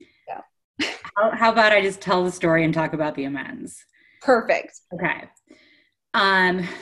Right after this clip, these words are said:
Speaker 2: so I was in a long relationship with this man. We were in Florida together. We lived together. It was over five years. Um, when I met him, I was sober, and he knows nothing of addiction or recovery,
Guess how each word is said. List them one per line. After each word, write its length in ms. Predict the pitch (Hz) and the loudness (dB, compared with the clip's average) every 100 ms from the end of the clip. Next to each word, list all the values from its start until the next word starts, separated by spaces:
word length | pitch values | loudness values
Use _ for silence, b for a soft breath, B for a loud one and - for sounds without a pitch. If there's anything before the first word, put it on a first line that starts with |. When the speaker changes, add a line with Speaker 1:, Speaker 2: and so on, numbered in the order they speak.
| B | B
Speaker 2:
so 220 | - 220 | 0 4
I 160 | 185 | 4
was 140 | 220 247 | 4 4
in 80 | 285 | 6
a 40 | |
long 300 | 294 214 247 | 6 6 6
relationship 600 | 277 196 165 180 165 160 | 4 4 0 -4 -4 -6
with 120 | 175 | -6
this 160 | 165 147 | -8 -6
man. 600 | 165 151 156 160 165 - - | -4 -2 -2 -2 -4 -4 -4
We 160 | 160 | -4
were 540 | 165 156 151 151 156 - | -4 -4 -2 -4 -6 -8
in 180 | 165 160 | -10 -8
Florida 380 | 226 247 226 | -6 -4 -4
together. 840 | 226 220 208 208 208 202 196 190 170 | -4 0 2 4 4 4 2 -2 -2
We 200 | 165 160 | -4 -4
lived 300 | 160 202 196 | -2 -4 -2
together. 680 | 202 185 180 175 175 170 175 | -2 0 2 2 2 2 0
It 200 | - 147 | -2 -8
was 260 | 165 147 156 | -8 -10 -8
over 220 | 139 151 | -8 -8
five 300 | 151 139 156 | -8 -8 -6
years. 640 | 202 196 196 196 190 190 B B B B - | -2 0 2 0 -4 -10 B B B B -8
Um, 400 | 185 165 160 160 | 0 2 2 0
when 140 | 175 | 0
I 80 | 170 | 0
met 240 | 175 170 220 | 2 0 -2
him, 160 | 233 | -2
I 100 | 247 | 0
was 180 | 254 285 | 0 -2
sober, 500 | - 156 135 175 - - | -2 -2 -4 -8 -10 -10
and 260 | 196 175 165 | -4 -2 -4
he 280 | - 202 | -6 -6
knows 320 | 202 196 180 185 | -2 0 0 0
nothing 480 | 180 180 196 185 | -2 0 0 0
of 300 | 185 175 170 | -2 -2 -2
addiction 460 | 160 165 160 165 160 | -2 -6 -6 -4 -2
or 220 | 165 160 | -2 -4
recovery, 800 | 160 151 151 151 147 147 147 165 | -6 -6 -6 -4 -4 -4 -6 -8